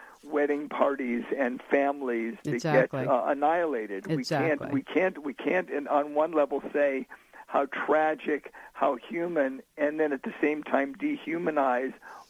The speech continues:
Speaker 1: all those others going through similar experiences.
Speaker 2: Yeah, you, you've come to exactly the same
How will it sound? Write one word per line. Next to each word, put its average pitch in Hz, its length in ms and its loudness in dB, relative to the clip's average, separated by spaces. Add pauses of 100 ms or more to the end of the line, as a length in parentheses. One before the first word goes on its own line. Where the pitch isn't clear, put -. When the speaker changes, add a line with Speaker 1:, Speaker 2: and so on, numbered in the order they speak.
(100)
Speaker 1:
all 147 180 8
those 156 300 2
others 143 260 0 (100)
going 147 300 0
through 135 200 -4 (100)
similar 135 320 2
experiences. 120 800 -2 (520)
Speaker 2:
Yeah, 180 200 2
you, 185 280 0
you've 185 300 -2
come 190 180 2
to 180 80 0
exactly 175 520 0
the 151 120 -4
same 165 560 0